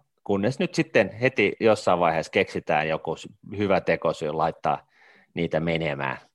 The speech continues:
jonnekin. Jos jo-, jotakuta kiinnostaa, niin, niin, tota, voi sitten, ö, tän, tän, tota, jonkun, jonkun kisan tai jonkun, jonkun, tota, itse asiassa, hei, tossahan se on.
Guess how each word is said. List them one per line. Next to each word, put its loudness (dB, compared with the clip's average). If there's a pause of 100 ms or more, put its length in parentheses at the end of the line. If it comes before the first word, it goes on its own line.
(220)
jonnekin. 0 (120)
Jos -8
jo-, 4
jotakuta 0
kiinnostaa, -4
niin, -8
niin, -12
tota, -6 (960)
voi 4
sitten, 0 (500)
ö, -2 (320)
tän, -2
tän, 0
tota, 0
jonkun, 4
jonkun 2
kisan 2
tai 2
jonkun, -2
jonkun, 0
tota, -2
itse 4
asiassa, 6
hei, 6
tossahan 0
se 2
on. 4